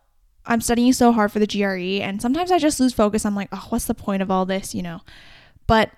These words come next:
I guess I just have to remind myself that I am working towards my goals and the dreams that I want to achieve. It's just kind of hard to remember that. And coupled with the fact that, you know, I take a look at my old life in university and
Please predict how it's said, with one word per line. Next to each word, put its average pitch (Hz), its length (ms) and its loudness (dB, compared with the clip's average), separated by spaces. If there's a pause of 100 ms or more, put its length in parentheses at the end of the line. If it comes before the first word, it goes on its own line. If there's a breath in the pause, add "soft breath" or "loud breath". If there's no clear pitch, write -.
(760)
I 233 120 6
guess 254 180 4
I 254 80 10
just 330 180 4
have 269 140 -2
to 233 80 2
remind 202 400 4
myself 214 400 -2
that 190 200 -4
I 202 100 -2
am 180 280 -4
working 208 320 -2
towards 185 600 -2 (100)
my 185 220 -2
goals 180 420 -2
and 196 120 -4
the 190 60 -2
dreams 185 360 -6
that 190 120 -4
I 175 160 -4
want 190 180 -6
to 190 60 -2
achieve. 196 640 -2 (340 loud breath)
It's 214 100 -4
just - 160 -2
kind 226 140 2
of 214 80 0
hard 196 300 0
to - 120 -6
remember 190 400 -2
that. 226 320 0 (540 soft breath)
And 196 480 0 (440)
coupled 294 420 6
with 208 300 6
the 220 100 2
fact 208 360 2
that, 190 200 0
you 185 100 -2
know, 175 320 0 (160)
I 196 120 0
take 214 200 -2
a 220 60 0
look 214 120 2
at 214 60 2
my 196 220 -4
old 185 260 0
life 185 300 -4
in 196 140 -6
university 185 680 -4
and 175 200 -8